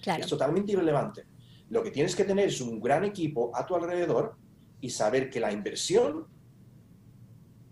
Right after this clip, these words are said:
Speaker 2: merece la pena, que te lleva donde vas a querer ir.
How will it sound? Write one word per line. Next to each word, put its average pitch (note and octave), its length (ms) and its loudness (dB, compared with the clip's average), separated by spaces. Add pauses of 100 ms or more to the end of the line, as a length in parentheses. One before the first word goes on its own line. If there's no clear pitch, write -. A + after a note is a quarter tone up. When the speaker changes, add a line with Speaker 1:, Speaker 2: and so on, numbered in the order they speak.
Speaker 2:
merece B2 600 0
la A#2 140 2
pena, F#2 500 -10 (500)
que B2+ 120 2
te A#2 340 -6
lleva F#3 360 2
donde A#2+ 320 -2
vas B2 240 -4
a A#2 80 -6
querer G#2+ 320 -2
ir. - 140 -18